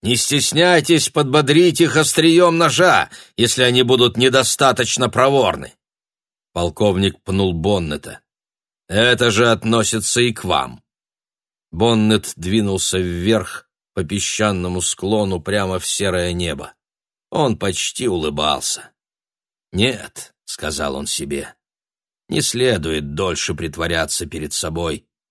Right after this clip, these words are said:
будто я был под действием наркотика, когда забил до смерти ту бедную шлюху, так похоже изображавшую мою жену. Теперь мне предстоит, хотя судить меня будут за другое,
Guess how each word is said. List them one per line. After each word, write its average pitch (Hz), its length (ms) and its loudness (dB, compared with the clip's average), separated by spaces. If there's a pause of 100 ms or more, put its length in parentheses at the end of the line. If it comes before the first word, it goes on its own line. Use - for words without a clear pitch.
(120)
будто 90 400 -2
я 90 140 0
был 87 220 0
под 78 300 -6
действием 85 680 -4
наркотика, 82 880 -6 (440)
когда 120 400 0
забил 92 480 0
до 95 300 0
смерти 92 520 -4
ту 101 240 -6
бедную 90 560 -2
шлюху, 92 680 -6 (400)
так 104 240 -2
похоже 95 600 -2
изображавшую 90 920 -2
мою 87 280 -2
жену. 85 500 -6 (920)
Теперь 110 480 -4
мне 113 300 0
предстоит, 110 1160 -4 (300)
хотя 82 320 -6
судить 90 500 -4
меня 85 260 -4
будут 82 380 -4
за 78 200 -4
другое, 82 760 -6